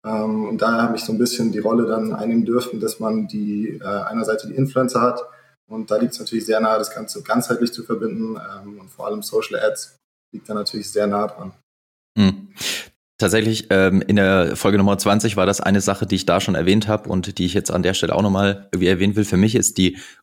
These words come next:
Speaker 2: Kopplung aus Influencer-Marketing, also teilweise, also das Organige, Organige, das Organische,
Speaker 1: <laughs>
Speaker 2: was du mit Influencern machst, also Organic und, äh, Paid, diese Kopplung,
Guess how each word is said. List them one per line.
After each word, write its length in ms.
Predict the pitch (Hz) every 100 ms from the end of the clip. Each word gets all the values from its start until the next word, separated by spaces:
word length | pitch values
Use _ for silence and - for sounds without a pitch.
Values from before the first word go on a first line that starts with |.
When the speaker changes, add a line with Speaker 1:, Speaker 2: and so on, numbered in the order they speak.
| _
Speaker 2:
Kopplung 580 | - 135 - 104 107 104 -
aus 400 | 82 82 - -
Influencer-Marketing, 1120 | 139 - 110 110 117 107 104 110 - 117 110
also 160 | 82 82
teilweise, 500 | - 92 92 90 87
also 160 | - -
das 240 | - 85 85
Organige, 600 | - 98 131 131 117 117 - - -
Organige, 480 | 90 78 92 95
das 180 | 90 87
Organische, 640 | 85 90 101 131 120 123 123 -
Speaker 1:
<laughs> 100 | -
Speaker 2:
was 140 | -
du 40 | - -
mit 80 | 139
Influencern 520 | 139 127 110 110 104
machst, 320 | 107 107 -
also 200 | 85 90
Organic 520 | - - 107 110 - -
und, 720 | 98 101 98 98 92 - -
äh, 80 | 85
Paid, 560 | - - 104 110 - -
diese 180 | 117
Kopplung, 560 | 127 127 120 95 104 113